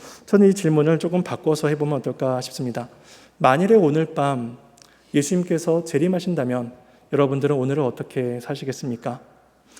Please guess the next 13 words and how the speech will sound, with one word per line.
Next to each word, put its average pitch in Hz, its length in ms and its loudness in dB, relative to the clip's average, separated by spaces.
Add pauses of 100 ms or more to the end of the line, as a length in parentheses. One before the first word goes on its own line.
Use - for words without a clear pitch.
(140)
주님께서는 202 560 4
우리에게 139 800 2
"주의 151 280 2
재림을 139 480 -2 (340)
기다리라, 143 600 0 (220)
준비하라" 139 760 0
라고 127 180 -2
말씀하십니다. 123 680 -4 (880)
예수님께서 220 480 8
두 190 120 -2
번째로 208 340 6
주시는 196 300 2
교훈은 147 560 2